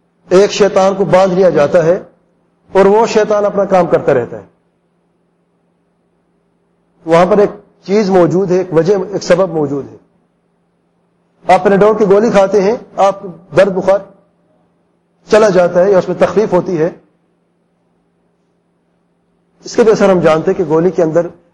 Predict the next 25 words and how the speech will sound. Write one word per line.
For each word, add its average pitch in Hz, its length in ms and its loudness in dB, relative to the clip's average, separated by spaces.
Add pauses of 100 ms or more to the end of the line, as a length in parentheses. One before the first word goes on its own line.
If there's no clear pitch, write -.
ایسا 185 220 -2
کیمیکل 185 380 0
موجود 165 400 0
ہے 175 180 0 (280)
جس 170 140 -12
سے 185 120 0
بخار 156 360 0
اور 147 100 0
درد - 520 -8
کم 170 160 0
ہو 127 100 -8
جاتا 117 300 -10
ہے۔ 101 60 -20 (2750)
کھانے 190 280 2
سے 226 120 2
بھوک 202 260 -4
مٹ 202 140 0
جاتی 180 360 -2
ہے، 185 140 -2 (680)
یہ 190 100 -4
ہم 185 120 -2
جانتے 135 380 -4
ہیں۔ 90 60 -20 (840)
پانی 190 260 4
سے 208 120 -2